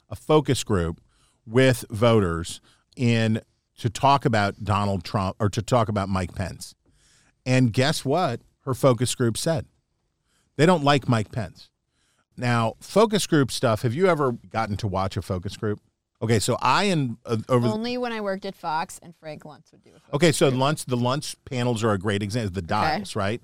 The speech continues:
Speaker 2: Yeah.
Speaker 1: So Luntz talks to the panel in the commercial break, right?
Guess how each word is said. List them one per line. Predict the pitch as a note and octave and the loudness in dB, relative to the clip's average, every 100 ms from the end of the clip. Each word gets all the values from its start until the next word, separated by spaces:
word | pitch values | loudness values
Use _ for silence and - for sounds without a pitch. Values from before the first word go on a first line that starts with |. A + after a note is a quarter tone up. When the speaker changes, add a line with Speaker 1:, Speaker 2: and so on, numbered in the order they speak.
| - | -12
Speaker 2:
Yeah. | G3 D#3+ D#3+ | -6 -6 -4
Speaker 1:
So | - C#3 C3 | 2 4 4
Luntz | A#2+ D3+ A3+ - - | 2 0 0 -4 -8
talks | - C#3+ E3+ - | 0 0 0 -4
to | C3+ | -6
the | G#2 | -6
panel | - C3+ C#3 | -6 -4 -2
in | A2 | -2
the | G#2 | -2
commercial | A2+ A#2 C#3+ F#2 | -2 -2 -2 -4
break, | E2 D#2+ - _ _ - | -8 -10 -14 _ _ -6
right? | G2 A#2 | -4 -4